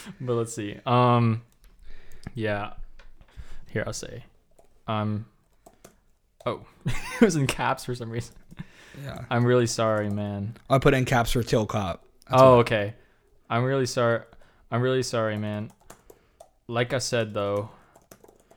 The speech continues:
Speaker 1: if I, you can never lose by shooting your shot.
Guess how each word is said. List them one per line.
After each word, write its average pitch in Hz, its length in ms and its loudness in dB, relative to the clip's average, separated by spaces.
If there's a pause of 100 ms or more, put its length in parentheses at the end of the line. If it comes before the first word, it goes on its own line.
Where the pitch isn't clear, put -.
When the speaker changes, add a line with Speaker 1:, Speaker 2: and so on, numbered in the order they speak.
(960)
Speaker 1:
if - 400 -6 (2000)
I, 117 400 0 (840)
you 123 160 2
can 127 200 0
never 139 300 6
lose 120 640 2 (880)
by 107 500 0
shooting 110 340 -2
your 101 140 -8
shot. - 300 -16